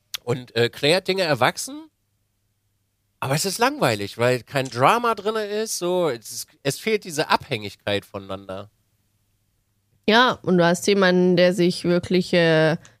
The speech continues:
Speaker 2: mit dir auseinandersetzt und, äh, mit dir Dinge bespricht, die nicht laufen. Und, äh, dich nicht immer wegdrückt, sondern, äh,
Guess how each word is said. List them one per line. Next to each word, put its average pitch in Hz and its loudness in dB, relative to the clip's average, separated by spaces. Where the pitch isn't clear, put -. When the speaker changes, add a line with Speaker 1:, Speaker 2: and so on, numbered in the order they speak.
Speaker 2:
mit 185 0
dir 180 4
auseinandersetzt 233 -2
und, 196 0
äh, 170 2
mit 165 2
dir 180 4
Dinge 214 4
bespricht, 240 -2
die 220 -2
nicht 196 -4
laufen. 202 0
Und, 180 0
äh, 165 2
dich - 0
nicht 240 -2
immer 208 2
wegdrückt, 240 2
sondern, 254 0
äh, 247 0